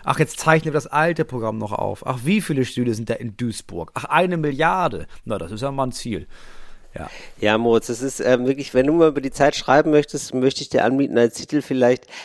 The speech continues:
Speaker 2: wie mein Leben zum Fundraising wurde. <laughs> Würde ich dir gern,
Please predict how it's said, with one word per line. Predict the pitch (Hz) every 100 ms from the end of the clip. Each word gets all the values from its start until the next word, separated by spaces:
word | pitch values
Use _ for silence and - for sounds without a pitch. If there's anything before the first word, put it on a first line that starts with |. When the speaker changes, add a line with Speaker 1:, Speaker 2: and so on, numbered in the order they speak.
| -
Speaker 2:
wie | - 135
mein | 139 135
Leben | 139 147
zum | 151 127
Fundraising | 117 127 135 147 110 104 98 98 87
wurde. | 90 85 80 - _
<laughs> | - - 143 165 165 127 123 - -
Würde | 123 -
ich | 139 -
dir | 139
gern, | 117 131 127